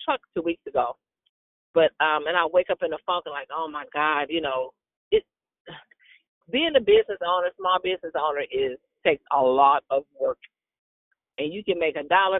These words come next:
to a thousand. Just depends on your faith and that's what, and your belief. And I just thank God that I'm a, uh, I say a member of the, um,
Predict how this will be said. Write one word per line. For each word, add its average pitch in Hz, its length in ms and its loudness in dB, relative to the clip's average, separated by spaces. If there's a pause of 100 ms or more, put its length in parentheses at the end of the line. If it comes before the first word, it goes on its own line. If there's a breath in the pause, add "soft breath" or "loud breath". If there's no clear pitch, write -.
to 180 80 2
a 160 80 2
thousand. 139 420 -4 (180)
Just 151 160 -10
depends 160 500 -8
on 147 240 -8
your 139 120 -6 (120)
faith 127 260 -4 (140)
and 151 120 -4
that's - 180 0
what, 135 120 -4
and 147 120 -6 (240)
your 139 100 0
belief. 143 380 -4
And 139 100 -6
I 175 160 2
just 160 180 -10
thank 147 240 -6
God 156 300 0 (580)
that 139 160 -2
I'm 147 160 0
a, 135 40 -6 (100)
uh, 117 220 0 (840)
I 131 200 0
say 147 80 0
a 131 60 0
member 143 460 -4 (320)
of 123 240 0
the, 127 80 -4
um, 120 400 -6